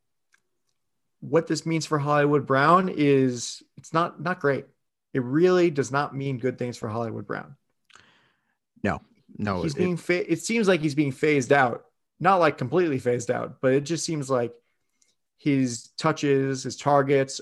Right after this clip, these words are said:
Speaker 1: are dwindling
Speaker 2: Well, it
Speaker 1: as the
Speaker 2: also,
Speaker 1: weeks go on.
Speaker 2: it also just comes down to the kind of offense that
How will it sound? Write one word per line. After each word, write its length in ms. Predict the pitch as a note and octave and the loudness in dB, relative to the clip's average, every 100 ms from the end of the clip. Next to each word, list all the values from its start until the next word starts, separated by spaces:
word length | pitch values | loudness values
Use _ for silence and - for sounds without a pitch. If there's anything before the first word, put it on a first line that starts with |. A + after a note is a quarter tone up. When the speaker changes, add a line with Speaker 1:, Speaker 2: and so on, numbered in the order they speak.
| - | -6
Speaker 1:
are 380 | C#3+ A#2+ B2+ | -2 -2 -2
dwindling 720 | C3 A2 C3 D#3 B2+ A2+ G2 A#2 _ _ _ _ - _ - | -6 -6 -4 -2 -4 -6 -10 -16 _ _ _ _ -20 _ -2
Speaker 2:
Well, 280 | C#4 C4+ F3 | 2 4 4
it 40 | |
Speaker 1:
as 40 | D#3 | 4
the 60 | |
Speaker 2:
also, 220 | F#3+ A#3+ | 4 2
Speaker 1:
weeks 140 | B2+ - | -2 -4
go 180 | A#2+ A#2 | -6 -6
on. 200 | A2 - _ _ _ | -8 -12 _ _ _
Speaker 2:
it 140 | G3+ G3 | 6 6
also 300 | A3 C4+ F3 | 6 2 -2
just 240 | F#3 - | -6 -4
comes 240 | - D#3 A#2 | -2 -2 2
down 300 | C#3 D#3+ B2 | 2 2 -2
to 60 | |
the 100 | G#2+ | -4
kind 320 | G#2+ C#3+ C#3 | -2 0 2
of 100 | G#2 | 0
offense 600 | A2+ A3 B3 F#2 E2 - - | 2 2 2 -6 -8 -10 -4
that 280 | G#2 - | -2 -2